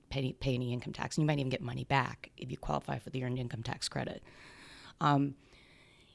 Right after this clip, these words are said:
in the name of simplification, this bill got rid of the personal exemptions, so they no longer exist. And in its place, they doubled the standard deduction and increased the child tax credit.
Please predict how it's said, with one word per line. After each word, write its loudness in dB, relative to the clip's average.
in 6
the 6
name 4
of 2
simplification, 0
this 0
bill 6
got 0
rid 6
of 2
the 0
personal 0
exemptions, -2
so -2
they 4
no 6
longer 2
exist. -2
And 6
in 6
its -2
place, 2
they 2
doubled 2
the 0
standard 2
deduction 0
and 0
increased 4
the -2
child 2
tax -4
credit. -4